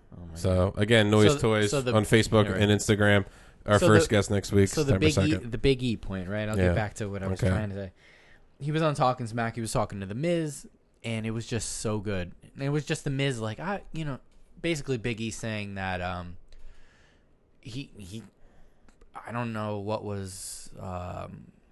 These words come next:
Speaker 1: he was toting that line of kayfabe and keeping it as real as possible.
Speaker 2: Absolutely.
Speaker 1: He was
Speaker 2: He has
Speaker 1: talking
Speaker 2: to.
Speaker 1: ab-, he was talking about Ko-, um, Kofi.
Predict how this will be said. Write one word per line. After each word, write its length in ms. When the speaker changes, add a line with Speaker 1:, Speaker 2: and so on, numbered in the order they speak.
Speaker 1:
he 100
was 160
toting 280
that 180
line 240
of 100
kayfabe 560
and 340
keeping 320
it 140
as 160
real 240
as 80
possible. 440
Speaker 2:
Absolutely. 520
Speaker 1:
He 80
was 120
Speaker 2:
He 60
has 140
Speaker 1:
talking 180
Speaker 2:
to. 100
Speaker 1:
ab-, 60
he 80
was 120
talking 280
about 320
Ko-, 240
um, 340
Kofi. 440